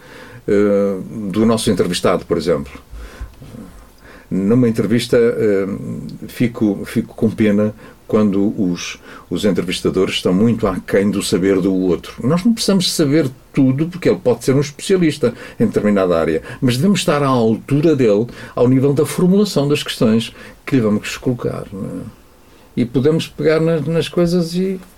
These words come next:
todos os dias se fazem descobertas. Portanto, nós temos esse direito e, e se calhar até esse dever, não é? De dar qualquer coisa, eh, para a sociedade que, em que estamos inseridos, não é? Eh,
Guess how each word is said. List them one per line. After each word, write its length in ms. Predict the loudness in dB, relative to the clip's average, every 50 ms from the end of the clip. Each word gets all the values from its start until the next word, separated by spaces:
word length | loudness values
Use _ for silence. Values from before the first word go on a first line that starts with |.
| -2
todos 220 | 0 0 0 0 -2
os 80 | -2
dias 220 | 0 2 2 0 0
se 60 | -2
fazem 260 | -2 0 0 0 -4
descobertas. 640 | -4 -4 -2 0 2 2 0 0 -2 -4 -4 -6 -6
Portanto, 440 | -8 -10 -4 -2 -2 -2 -2 -2 -2
nós 300 | 0 2 2 2 0 0
temos 280 | 0 2 2 2 4 2
esse 200 | 2 0 0 0
direito 420 | 0 2 4 4 4 2 0 -2 -6
e, 80 | -6 -6 -10 -16 -18 -10 -6 -4
e 40 | -4
se 120 | -4 -2
calhar 260 | -4 -4 -2 -2 -4
até 180 | -4 -4 -2 0
esse 220 | 0 0 -2 -4 -8
dever, 280 | -6 -4 -2 -2 -4 -4 -10 -16 -10 -8
não 140 | -6 -6
é? 60 | -6 -6 -10 -14 -18 -20 -20 -20 -20 -16 -8 -4
De 140 | -2 0 2
dar 240 | 2 2 2 0 0
qualquer 360 | -2 -2 -2 0 0 -2 0
coisa, 380 | 2 2 2 2 2 2 2 2 2 2 0 -2 0
eh, 200 | 0 2 2 2 0 0
para 140 | 0 0 0
a 40 | 0
sociedade 840 | -2 -4 0 0 2 4 4 4 4 2 2 0 0 0 0 0 -2
que, 120 | -4 -4
em 160 | -4 -4 -4 -6
que 40 | -6
estamos 340 | -2 0 0 2 2 2 -2
inseridos, 600 | -2 -2 -2 0 0 2 2 0 -2 -6 -12 -18 -20 -20 -20 -20 -20 -20 -20 -14 -6 -2
não 120 | 0 0
é? 180 | 0 0 -2 -2 -4 -8 -12 -20 -20 -20 -20 -16 -14 -14 -12 -8 -6
Eh, 300 | -4 -4 -2 -4 -4